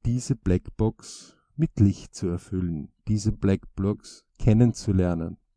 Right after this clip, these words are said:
Diese Blackbox so weit auszuräumen, dass sie anschließend keine Blackbox mehr ist, sondern hell erleuchtet, wo wir ziemlich genau wissen,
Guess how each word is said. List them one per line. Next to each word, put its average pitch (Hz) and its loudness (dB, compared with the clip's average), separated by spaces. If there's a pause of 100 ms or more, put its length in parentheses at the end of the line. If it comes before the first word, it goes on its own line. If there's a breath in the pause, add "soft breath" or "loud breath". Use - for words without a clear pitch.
Diese 127 -4
Blackbox - -6
so 135 0
weit 139 0
auszuräumen, 107 0
dass - -4
sie - -6
anschließend 104 -2 (600 soft breath)
keine 107 2
Blackbox - -4
mehr 95 -2
ist, 107 -4 (720 soft breath)
sondern 92 -2
hell 104 4
erleuchtet, 120 2 (520 soft breath)
wo 98 -2
wir 92 0 (100)
ziemlich 151 -2
genau 104 -2
wissen, 95 -4